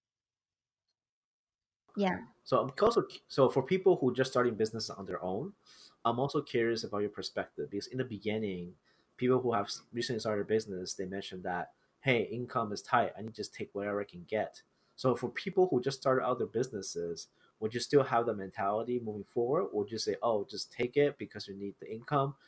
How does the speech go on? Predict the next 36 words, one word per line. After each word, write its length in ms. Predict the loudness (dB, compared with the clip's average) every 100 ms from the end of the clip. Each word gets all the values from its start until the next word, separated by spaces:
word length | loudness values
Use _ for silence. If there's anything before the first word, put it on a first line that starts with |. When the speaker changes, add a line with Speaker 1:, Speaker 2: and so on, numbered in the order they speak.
| -20 _
Speaker 2:
and 120 | -6
as 220 | -2 -2 -2
your 100 | -6
ex-, 160 | -6
business 260 | -4 -4 -4
expands, 640 | -6 2 6 6 4 -4 -12 _
they 100 | 0
can 160 | 2 0
start 180 | -6 -4
cutting 260 | -2 -2
out 240 | 0 -2 -2
the 60 |
bad 260 | -2 -2 -2
customers"? 500 | -8 -10 -10 -12 -14
I'm 60 | -16
curious 400 | -4 0 0 0
your 220 | -4 -4 -6 -4
Speaker 1:
Yeah. 160 | -2
Speaker 2:
thought 180 | 0 0
process. 480 | -2 -6 -8 -12 -12 -6
Speaker 1:
It 140 | 2
doesn't 260 | 2 2 0
matter 360 | 0 0 2
where 180 | 2 2
you 160 | 2 0
just 240 | 2 2
start 260 | 2 2 2
out 460 | 4 6 6 4
or 100 | 4
you've 480 | 2 2 0 0 -2
been 200 | 0 0
in 60 | 0
the 60 |
business 560 | 0 0 0 0 0 2
long 300 | 2 2 0
time, 500 | -2 0 2 2